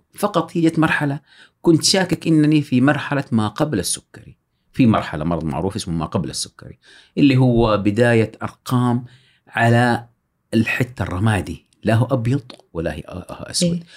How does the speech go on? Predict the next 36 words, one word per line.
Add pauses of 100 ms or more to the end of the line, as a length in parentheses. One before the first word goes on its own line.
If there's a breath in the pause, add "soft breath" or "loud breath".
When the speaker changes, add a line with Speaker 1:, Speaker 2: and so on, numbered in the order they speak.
(180 loud breath)
Speaker 1:
ما
في
أعراض، (240 soft breath)
ما
في
نقص
وزن،
ما
في
جوع
وعطش
وشرب
موية
كثير
كالمعروف
هذا. (320 soft breath)
وفي
نفس
الوقت، (560 soft breath)
آه، (720)
آه،
قد
تكون
الأرقام
على
وشك، (140)
يعني، (240)
لها
رقم
معروف
ما (160)
حسب
نسبة
الجلوكوز
في
الدم.